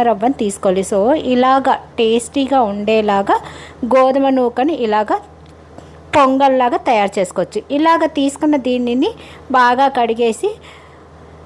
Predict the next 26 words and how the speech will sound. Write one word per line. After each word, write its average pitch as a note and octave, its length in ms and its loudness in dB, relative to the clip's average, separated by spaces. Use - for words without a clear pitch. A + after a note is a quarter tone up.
నాలుగు E4 460 2
గ్లాసులు C4 580 2
వాటర్ A#3 500 0
అనేది C4 240 -2
యాడ్ G#3 260 0
చేయాలి. G3 260 0
మీరు D#4+ 220 4
ఇంకా A#3+ 300 2
లూజ్గా A#3+ 500 0
కావాలి A3 720 2
అంటే A3 220 -2
ఇంకొక C#4 420 0
గ్లాస్ A3 320 2
ఎక్కువగా A#3 400 0
వేసుకోవచ్చు, G#3+ 640 -2
కానీ F#3+ 360 2
నేను, B3+ 360 2
మా G#3+ 100 0
వారు G#3+ 360 2
అనేది A3+ 280 0
మరీ C4+ 160 2
లూజ్గా A#3+ 400 2
తినరు. G#3 320 0
So, F#4+ 100 4
దీనికి C#4 420 0
తగినంత C4 500 2